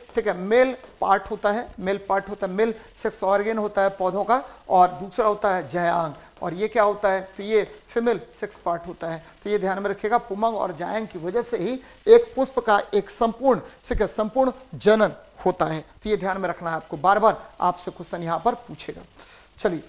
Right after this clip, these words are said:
नेक्स्ट देखते हैं, क्या कह रहा है आपको क्वेश्चन, डबल सल्फेशन भारत में डैश के शोधन के लिए प्रयुक्त होता है। बच्चे सल्फेशन की बात अगर करेंगे तो सल्फेशन किसके लिए किया जाता है?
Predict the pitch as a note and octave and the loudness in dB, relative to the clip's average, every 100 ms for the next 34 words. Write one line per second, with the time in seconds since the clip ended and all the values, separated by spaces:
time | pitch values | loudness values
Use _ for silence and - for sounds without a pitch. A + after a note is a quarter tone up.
0 | - G3 - A3 A3 A#3+ C4 - _ - | -10 -8 -4 -4 -2 -2 -4 -8 _ -20
1 | _ _ _ - _ - - _ - G3+ | _ _ _ -20 _ -20 -20 _ -8 -6
2 | G3 G#3 G3+ - G3 G#3 - G#3+ - - | 0 2 0 -2 -10 -10 -10 -16 -18 -20
3 | - C3+ E3+ B3+ D#4+ F4 - B3 A#3+ - | -18 4 6 10 8 8 2 4 4 2
4 | B3 A#3 D4 F#3 - D#3+ F#3 G3+ G3 F3 | 0 2 0 0 -8 -2 0 0 -2 -10
5 | E3 - - C3 A3+ C4+ - A#3 - - | -10 -18 -6 8 8 8 4 -2 -2 -2
6 | F#3+ A#3 A3 F3+ F3+ G3 - A3+ - F3+ | 2 2 0 -2 0 -2 -2 -6 -2 -4
7 | E3 - F3 E3+ E3 C#3+ - - - A#3+ | -4 -2 0 2 -2 -4 -16 -2 2 2
8 | D#4 - A#3 A#3 C4+ B3+ E4+ E4 B3 A#3 | 2 4 4 4 2 2 2 4 6 8
9 | A3+ G3 F3+ E3+ D#3+ G3 C#4+ - - - | 6 2 2 -2 4 6 6 2 -14 -10
10 | A3 G#3+ A3 B3 C4 - A3+ - A#3 A3+ | 0 0 0 -2 -2 -2 -6 -4 -2 0
11 | G3+ F3+ E3+ E3 D#3+ | 0 0 0 -2 -4